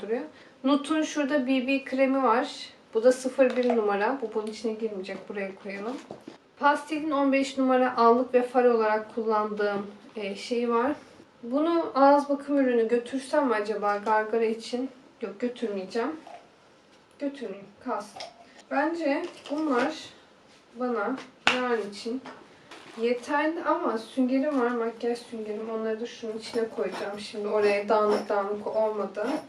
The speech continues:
Bugünlerde kendimi biraz şey hissediyorum. Mutsuz denilmez, keyifsiz hiç değil. Sorguluyorum sanırım ya kendimi. Nasıl bir sorgulama? Yaşadıklarımı,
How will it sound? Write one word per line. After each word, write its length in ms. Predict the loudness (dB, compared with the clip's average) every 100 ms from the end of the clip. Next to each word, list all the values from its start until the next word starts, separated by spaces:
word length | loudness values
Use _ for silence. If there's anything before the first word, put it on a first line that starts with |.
| -20 -20 -8
Bugünlerde 600 | -4 2 4 4 2 0
kendimi 540 | -2 0 2 2 0 -2 -6
biraz 440 | 0 2 2 0 -8
şey 360 | -12 -6 -2
hissediyorum. 800 | 0 -2 -2 -2 0 -2 -2 -6 -10 -16 -12 0
Mutsuz 600 | 0 0 -8 -10 -10 -12 -6
denilmez, 920 | 2 4 4 4 4 4 0 -2 -12 -14
keyifsiz 760 | -4 -2 -2 -4 -4 -4 -4
hiç 280 | -8 -8 -2
değil. 280 | 0 2 0 -4 -8 -16 -20
Sorguluyorum 920 | -18 6 8 8 4 0 6 6 6
sanırım 500 | 2 -2 -2 0 -2
ya 120 | -4 -6 -6 -6
kendimi. 580 | -6 -6 -8 -8 -8 -10 -18 -20 -20 -2 2
Nasıl 260 | 2 2
bir 60 | -6
sorgulama? 880 | 2 6 6 6 2 2 0 -2 -4 -6 -18 -2 2
Yaşadıklarımı, 1000 | 4 2 0 0 4 6 6 4 0